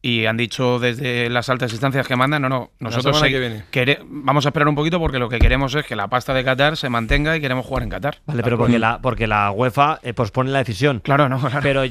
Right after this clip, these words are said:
Speaker 3: pero llegado el momento, por un conflicto bélico, eh, las federaciones
Speaker 1: Pero que
Speaker 3: pueden
Speaker 1: lo más
Speaker 3: negarse a viajar
Speaker 1: normal,
Speaker 3: a Qatar.
Speaker 1: que lo más normal, teniendo en cuenta cómo está la situación, era que hoy ya hubieran dicho, porque no queda tanto, ¿eh?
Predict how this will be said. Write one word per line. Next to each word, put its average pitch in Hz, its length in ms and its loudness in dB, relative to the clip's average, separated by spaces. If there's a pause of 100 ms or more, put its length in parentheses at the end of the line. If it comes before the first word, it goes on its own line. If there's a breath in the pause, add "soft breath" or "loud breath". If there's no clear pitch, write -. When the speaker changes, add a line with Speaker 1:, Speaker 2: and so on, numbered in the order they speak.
(140)
Speaker 3:
pero 131 220 0
llegado 123 280 2
el 135 80 -2
momento, 135 360 -2
por 110 360 -2
un 127 220 -2
conflicto 131 420 2
bélico, 151 540 0
eh, 113 360 -2
las 113 280 0
federaciones 123 560 -2
Speaker 1:
Pero 117 100 0
que 127 40 4
Speaker 3:
pueden 127 100 2
Speaker 1:
lo 113 80 4
más 131 140 6
Speaker 3:
negarse 147 160 4
a 143 40 0
viajar 151 200 4
Speaker 1:
normal, 135 60 0
Speaker 3:
a 127 40 -2
Qatar. 120 340 -2
Speaker 1:
que 131 140 -6
lo 123 80 -2
más 131 120 0
normal, 139 400 0
teniendo 123 300 -6
en 123 60 -6
cuenta 135 280 -4
cómo 123 140 -6
está 123 160 -4
la 123 60 0
situación, 135 500 -2
era 127 200 0
que 120 100 -2
hoy 131 180 2
ya 127 140 0
hubieran 123 260 0
dicho, 139 320 -2
porque 113 220 -6
no 127 180 -6
queda 139 220 2
tanto, 160 280 -2
¿eh? - 100 -8